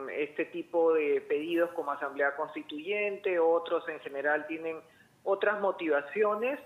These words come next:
y nosotros lo que sostenemos es que por lo menos Fuerza Popular siempre ha demostrado el querer, eh, tomar una decisión rápida y darle esta salida a la crisis, ¿no? Así que, bueno, vamos a insistir.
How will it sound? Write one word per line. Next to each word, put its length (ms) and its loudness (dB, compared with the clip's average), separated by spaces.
y 100 -8
nosotros 520 0
lo 160 0
que 80 -2
sostenemos 800 -4
es 140 0
que 460 -2
por 160 2
lo 100 4
menos 340 0
Fuerza 340 2
Popular 640 2
siempre 300 0
ha 60 6
demostrado 1000 2
el 200 2
querer, 600 0
eh, 480 -2
tomar 320 2
una 220 -2
decisión 580 -6
rápida 760 0
y 120 -12
darle 380 2
esta 280 -2
salida 440 0
a 20 2
la 180 -2
crisis, 460 -10
¿no? 160 -6
Así 240 -6
que, 120 0
bueno, 640 -2
vamos 460 0
a 540 2
insistir. 880 -8